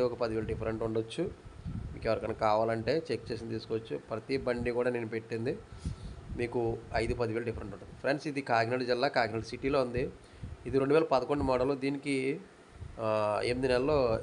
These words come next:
ఎఫ్సీ ఉంది, ఇన్సూరెన్స్ లేదు. ఇది బండి ఓనర్ చెప్తున్న రేటు అయితే కనుక అరవై ఐదు వేలు చెప్తున్నాడు. ఫిక్స్ రేట్ మాట, ఫిక్స్ రేట్ అంటే ఇది అరవై ఐదు వేలకి. మీకు ఎవరికైనా కావాలంటే ఫోన్ చేయండి, అంటే మెసేజ్ పెట్టండి, నెంబర్ ఇస్తాను. ఇది త్రిబుల్ త్రీ జీరో నెంబరు.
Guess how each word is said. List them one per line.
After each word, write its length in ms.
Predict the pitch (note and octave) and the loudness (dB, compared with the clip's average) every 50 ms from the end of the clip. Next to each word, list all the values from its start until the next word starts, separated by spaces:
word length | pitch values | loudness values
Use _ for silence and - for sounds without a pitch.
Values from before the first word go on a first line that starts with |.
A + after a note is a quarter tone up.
| - - - A#2+ | -4 -6 -8 -8
ఎఫ్సీ 200 | - - C#3+ C#3+ C3 | -6 -2 0 0 0
ఉంది, 220 | B2 A#2+ A#2+ C3 E3 F3+ D#3+ | 0 0 -2 -2 -2 -2 -2
ఇన్సూరెన్స్ 380 | C3 A2 B2+ B2 B2+ C3+ A#2+ A#2+ B2 | -4 -2 -2 0 0 -2 -2 -2 -2
లేదు. 200 | A#2 A2+ A2 A2+ B2 D#3 - - - - - - - - - - - B2+ | -2 0 0 -2 -2 -4 -4 -6 -8 -10 -10 -10 -14 -16 -14 -10 -4 -2
ఇది 100 | C3+ C#3 C3 B2 | 0 2 4 4
బండి 200 | B2 A#2+ B2+ C3+ C3+ B2+ | 2 4 4 4 4 4
ఓనర్ 240 | A#2+ A#2+ B2+ B2 C3 | 4 4 2 2 0
చెప్తున్న 240 | B2+ A2+ - C3+ C3+ B2+ B2+ | -2 -2 0 2 2 2 2
రేటు 140 | B2 B2 A#2+ | 2 2 0
అయితే 120 | A#2 A#2+ A2+ A#2 | 0 0 -2 -2
కనుక 120 | A#2 - C3+ B2+ A#2+ | -2 0 2 2 4
అరవై 220 | A2+ A2+ A2+ A2+ A2+ A2 | 4 2 2 2 2 0
ఐదు 100 | G#2+ G#2+ | 0 0
వేలు 140 | A2+ A#2+ A#2+ B2 | -2 0 0 -2
చెప్తున్నాడు. 380 | A#2 - - A2+ A2 G2+ A2+ C3+ E3 - - - - - | -4 -4 -4 -4 -2 0 0 -2 -2 -4 -10 -14 -14 -14
ఫిక్స్ 180 | A2+ - - D#3 | -8 -2 0 0
రేట్ 140 | D3 C#3 C#3+ | 2 4 4
మాట, 180 | C3+ C3 C3 C#3 - - - | 2 2 0 -4 -6 -8 -10
ఫిక్స్ 200 | C3+ - - - D#3 | -8 -4 0 2 2
రేట్ 120 | D#3 C#3+ C#3 | 2 0 -2
అంటే 100 | B2+ B2+ A2+ | -2 -2 0
ఇది 80 | B2+ C#3 C3+ | 2 2 2
అరవై 160 | A#2 A2+ A#2 A2+ | 2 2 0 -2
ఐదు 80 | A2 A2+ | -2 -2
వేలకి. 240 | A2+ A2+ A2+ C3 D#3 F#3 - - - - - - - - - - - - - | -4 -4 -4 -4 -4 -6 -6 -10 -10 -10 -10 -8 -10 -10 -12 -14 -16 -14 -14
మీకు 140 | - - - | -2 2 4
ఎవరికైనా 240 | C#3+ C#3 - D3+ D3+ - D3+ | 4 4 4 2 2 4 6
కావాలంటే 420 | C3+ C3+ C#3 C#3+ D3+ D3 C#3+ D3+ F3+ G#3 G#3+ G#3+ F#3+ C#3 A#2+ - - | 6 6 6 6 4 2 2 2 2 2 0 0 -2 -2 -4 -6 -8
ఫోన్ 200 | - C#3+ C#3+ D3+ D#3 - | -4 -2 -2 -2 0 2
చేయండి, 320 | D#3+ C#3 C3+ C3 B2+ D3 F#3 - - D#3 | 2 2 2 2 0 -2 -2 -2 -4 -8
అంటే 160 | C3+ A#2+ B2+ B2 - - - - | -4 -2 -2 -2 -4 -6 -10 -8
మెసేజ్ 240 | C#3 C3 - E3 D#3 D#3 | -8 -6 -2 -2 0 0
పెట్టండి, 300 | C#3+ C#3 - C3+ B2+ C3 C3+ C3+ | 0 0 -2 -4 -6 -4 -2 -2
నెంబర్ 200 | B2+ B2 B2 B2 | -2 -2 -2 -2
ఇస్తాను. 320 | B2 - - B2 A2+ A#2+ C3+ F3 - - - - - - - - - - - - - - - - - B2+ | -2 -2 -4 -2 -2 -2 -2 -2 -4 -8 -14 -20 -20 -20 -20 -20 -20 -20 -20 -20 -20 -20 -20 -14 -8 -6
ఇది 100 | A#2+ B2+ B2+ B2+ | -4 -4 -2 0
త్రిబుల్ 260 | D3 C#3+ C#3 C#3+ C#3+ C#3+ | 2 2 2 2 2 0
త్రీ 100 | D#3+ D#3+ C3+ B2+ | 0 0 0 2
జీరో 180 | C3+ C3+ C#3 C3 C3 B2 A#2 | 2 4 6 4 4 4 2
నెంబరు. 320 | A2 A2 A2+ A2+ A2+ A2+ | 0 -2 -2 -2 0 0